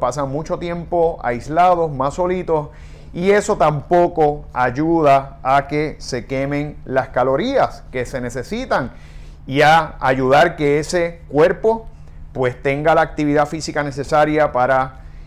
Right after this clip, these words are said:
que empiece a crecer adecuadamente. Y por eso he querido, eh, tocar este tema y les voy a enseñar cómo a través de esta temporada, pues, podemos nosotros mantener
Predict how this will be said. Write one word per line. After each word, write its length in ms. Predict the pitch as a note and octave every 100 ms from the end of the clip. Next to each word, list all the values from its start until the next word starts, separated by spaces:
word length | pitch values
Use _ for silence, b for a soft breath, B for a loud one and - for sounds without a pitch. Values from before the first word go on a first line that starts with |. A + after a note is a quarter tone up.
| B -
que 100 | B2+
empiece 800 | A#2+ - B2+ C3+ C3+ D3+ C#3+ -
a 140 | C3 B2
crecer 540 | B2 A#2+ D3+ C#3+ C#3 -
adecuadamente. 1160 | A#2+ A2+ A2+ - A2+ B2 A#2+ A#2 A#2+ A2+ - - - B B B B
Y 100 | F3
por 140 | A3+ A#3
eso 200 | G#3+ A3+
he 60 |
querido, 720 | G3 E3+ F3+ F#3+ F#3+ F#3+ - - - -
eh, 680 | C#3 C#3 C3 C3 B2+ B2+ - -
tocar 640 | C#3 D3+ D#3 D#3 D#3+ - -
este 300 | D3+ - E3
tema 320 | A3 A3 F3+
y 60 |
les 140 | C#3+ A#2+
voy 240 | C#3 E3
a 20 |
enseñar 640 | F3 E3 G3+ F#3 F3+ F3+ B B B B B -
cómo 600 | D#3+ F3 F#3 F#3+ F#3+ - -
a 120 | C3 C3
través 440 | C3 B2+ D3 E3
de 240 | F3 F3
esta 340 | F#3 - F#3 F3+
temporada, 800 | F#3 F3+ G3+ D3 C#3+ C#3+ C#3+ - - B - -
pues, 160 | C#3
podemos 580 | C3+ C3+ C3 C3+ D3+ D#3+
nosotros 580 | D#3+ D3 - E3+ E3 D#3+
mantener 680 | C#3 C3 C3+ B2+ D3 D3+